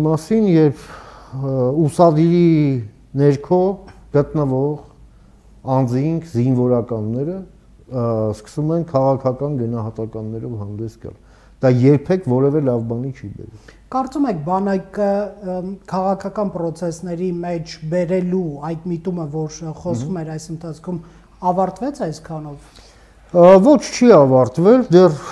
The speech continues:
Speaker 1: այդ փորձերն էլ շարունակվելու են։ Չեմ բացառում,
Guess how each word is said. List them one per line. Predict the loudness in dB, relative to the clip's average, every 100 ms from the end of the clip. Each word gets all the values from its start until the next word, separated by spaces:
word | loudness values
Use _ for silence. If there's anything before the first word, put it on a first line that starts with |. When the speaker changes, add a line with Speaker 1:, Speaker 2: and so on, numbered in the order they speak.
| -4 2
Speaker 1:
այդ | 2 2 2
փորձերն | 2 4 2 4 0
էլ | 0
շարունակվելու | 0 0 2 0 -2 -2 0 -2 -2
են։ | -4 0
Չեմ | 2 4
բացառում, | 2 0 -2 -2